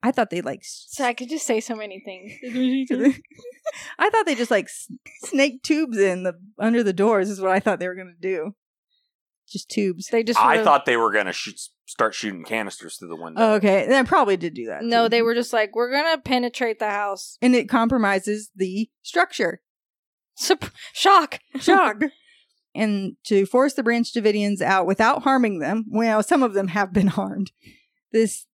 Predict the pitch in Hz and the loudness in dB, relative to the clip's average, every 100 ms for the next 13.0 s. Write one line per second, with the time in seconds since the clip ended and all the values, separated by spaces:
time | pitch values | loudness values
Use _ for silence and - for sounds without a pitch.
0 | _ _ _ - 190 180 175 214 269 320 | _ _ _ -2 0 0 -2 0 2 2
1 | - 254 233 240 220 214 226 233 254 233 | 2 0 2 2 0 2 0 2 2 0
2 | - 220 208 202 196 185 196 190 - 202 | 0 -2 0 -2 -2 2 2 2 -2 -4
3 | - 214 226 196 202 190 185 - 226 208 | 0 0 2 0 2 0 0 0 0 2
4 | 185 170 - 190 202 190 185 180 _ - | 2 0 -2 0 0 0 -4 -4 _ -8
5 | 214 208 - 226 240 359 415 294 233 226 | -4 -4 -4 -2 2 2 0 -2 -2 -2
6 | 220 202 202 190 - 202 220 233 _ _ | -2 -2 -4 -4 -4 -2 0 -2 _ _
7 | - 262 359 311 226 - 196 185 - 120 | -8 -2 0 0 -2 -4 -8 -8 -10 -10
8 | - 202 196 196 190 190 180 196 185 185 | -4 -2 0 0 0 0 -2 -2 -4 -6
9 | 190 190 180 175 190 214 190 - _ - | -6 -6 -4 -4 -2 0 -2 -4 _ -4
10 | 208 202 202 196 170 - 170 143 87 _ | -2 0 0 0 -4 -4 -6 -6 -8 _
11 | _ - 247 285 294 359 320 226 208 208 | _ -20 -6 -2 2 2 4 4 4 4
12 | 196 196 180 180 170 - - - - - | 2 2 0 0 -2 -6 -12 -14 -20 -20